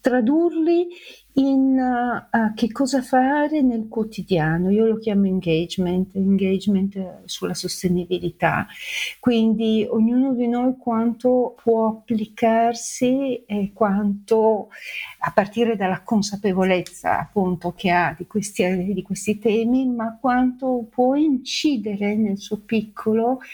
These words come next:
e portare poi a dei risultati collettivi. E vedo però che, mm, lo vedo con questi studenti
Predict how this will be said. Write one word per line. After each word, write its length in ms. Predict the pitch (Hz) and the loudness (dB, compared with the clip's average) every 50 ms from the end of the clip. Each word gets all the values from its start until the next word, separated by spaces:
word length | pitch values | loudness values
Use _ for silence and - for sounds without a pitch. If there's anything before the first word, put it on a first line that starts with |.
| - - - - | -14 -14 -12 -4
e 180 | - 202 233 214 | 0 0 0 0
portare 520 | 220 - 247 240 - 226 208 202 226 226 | 0 -2 -2 -2 0 -2 0 0 0 -2
poi 280 | 226 - 185 196 208 220 | -2 -4 -4 -2 0 0
a 60 | 214 202 | 0 -2
dei 140 | 185 185 175 | -4 -6 -8
risultati 560 | - 175 - - 185 180 - - 180 - - _ | -8 -12 -8 -6 -8 -4 -4 -4 -4 -4 -8 _
collettivi. 920 | - - 165 - - - - _ _ - 180 180 180 170 160 160 170 - - - - - - - - - - - - - - | -8 -6 -4 -4 -4 -6 -8 _ _ -2 0 0 0 0 -2 -4 -4 -6 -6 -10 -18 -20 -16 -12 -10 -8 -8 -8 -10 -12 -2
E 360 | - 262 269 262 262 247 - - | 0 2 2 2 2 0 0 -2
vedo 400 | 214 214 262 285 320 330 370 330 | -2 0 0 0 2 2 0 0
però 380 | - 294 269 254 277 294 311 302 | 0 -2 0 2 2 0 0 -2
che, 340 | - - 247 240 247 262 | -2 0 0 2 2 2
mm, 640 | 262 247 214 220 - - _ _ _ _ 208 202 160 | 0 0 -2 -6 -10 -18 _ _ _ _ -4 -4 0
lo 160 | 143 220 214 | 0 0 2
vedo 260 | 202 226 240 226 277 262 | 2 2 2 2 0 0
con 540 | - 247 220 214 208 202 202 202 196 185 190 | 0 0 0 0 0 0 -2 -2 -2 -4 -2
questi 280 | - 214 202 - 202 | -2 -4 -2 -2 -4
studenti 1080 | 196 - - - 214 190 220 208 254 285 302 294 302 - 349 311 302 254 208 185 196 196 | -4 -4 -2 -2 0 2 2 2 2 2 0 -2 -2 -2 -2 -2 -2 -4 -6 -8 -10 -14